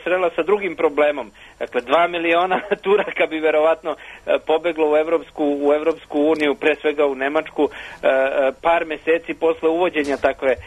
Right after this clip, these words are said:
takve mere. Kako bi ih, kako bi ih, e, članice, e, šengenskog, e, šengenske zone, e, sprečile? Oni bi krenuli kod rođaka, je li, ovaj, u posetu,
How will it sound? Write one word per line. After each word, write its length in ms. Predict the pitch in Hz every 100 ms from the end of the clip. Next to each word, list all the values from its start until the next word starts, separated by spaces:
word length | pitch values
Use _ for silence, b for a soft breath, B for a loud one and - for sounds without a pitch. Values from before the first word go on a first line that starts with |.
| B B
takve 280 | 143 135 143
mere. 260 | 131 120 104
Kako 320 | 151 151 156
bi 160 | 147 147
ih, 80 | -
kako 260 | 165 156 151
bi 180 | 143 139
ih, 80 | -
e, 200 | 147 143 139
članice, 400 | 139 147 143 139
e, 500 | 135 131 131 131 131 -
šengenskog, 580 | 139 143 139 - 123 120 B B -
e, 100 | 147 -
šengenske 460 | 151 151 139 143 123
zone, 320 | 139 143 127 B B -
e, 220 | 127 123 -
sprečile? 580 | - 135 135 135 113 104 113
Oni 240 | 113 135
bi 120 | 143 127
krenuli 440 | 139 143 147 139
kod 200 | - 123
rođaka, 440 | 139 143 120 -
je 200 | 120 123
li, 140 | 123 117
ovaj, 260 | 117 117
u 60 | 120
posetu, 640 | - 160 170 170 - 175